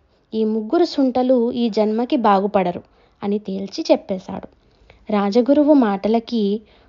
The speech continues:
ఉక్రోషపడిన ముగ్గురు తమ తండ్రితో, "చదువుకోవాలని, గొప్పవాళ్ళం కావాలని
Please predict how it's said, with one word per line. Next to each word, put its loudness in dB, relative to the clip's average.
ఉక్రోషపడిన 2
ముగ్గురు 4
తమ 2
తండ్రితో, 2
"చదువుకోవాలని, 0
గొప్పవాళ్ళం 2
కావాలని 2